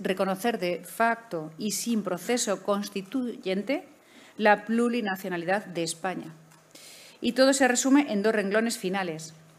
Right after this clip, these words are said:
la investidura de Pedro Sánchez y su estabilidad en la poltrona. Para eso vende una nación con siglos de historia. Por eso, esto lo debemos resolver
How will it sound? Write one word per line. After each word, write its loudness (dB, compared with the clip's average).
la 0
investidura 4
de 4
Pedro 2
Sánchez 0
y -6
su 0
estabilidad 0
en -4
la -2
poltrona. -6
Para 4
eso 0
vende 2
una -2
nación -4
con -4
siglos -8
de -8
historia. -14
Por 6
eso, 0
esto -2
lo 0
debemos -4
resolver -2